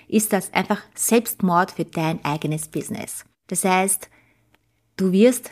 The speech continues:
damit nicht erfolgreich. Und damit meine ich natürlich den negativen Vergleich. Es gibt auch einen positiven Vergleich, ja, auf jeden Fall, der motiviert, aber ich meine diesen negativen Vergleich. Und der negative Vergleich ist das, wenn ich zum Beispiel auf Instagram jemanden folge,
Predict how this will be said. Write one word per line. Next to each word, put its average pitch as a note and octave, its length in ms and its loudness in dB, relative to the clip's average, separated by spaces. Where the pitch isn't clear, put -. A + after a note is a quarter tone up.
damit F3 500 -4
nicht F3+ 420 -2
erfolgreich. E3+ 680 -4
Und A3 280 6
damit G3+ 220 2
meine G3+ 140 4
ich G3 40 -2
natürlich G3 300 0
den F#3 160 -2
negativen E3 460 -2
Vergleich. C3 500 -10
Es - 100 -8
gibt E3 160 -2
auch C#3+ 60 2
einen C#3+ 120 -4
positiven D4+ 480 0
Vergleich, C#4+ 440 0
ja, G#3+ 140 4
auf A3 100 -6
jeden F#3+ 160 0
Fall, B3 120 0
der G3 100 0
motiviert, E3+ 520 0
aber A3+ 260 4
ich - 160 -6
meine F#3+ 200 0
diesen G3 240 0
negativen G3 500 2
Vergleich. D#3+ 440 -4
Und F#3+ 80 0
der F3+ 80 2
negative C4 480 2
Vergleich G#3+ 460 0
ist - 240 -8
das, - 380 2
wenn G#3 160 4
ich B3 180 4
zum G3+ 160 -2
Beispiel F#3 440 -4
auf - 160 -2
Instagram A3 480 0
jemanden F3+ 360 -2
folge, C4+ 500 2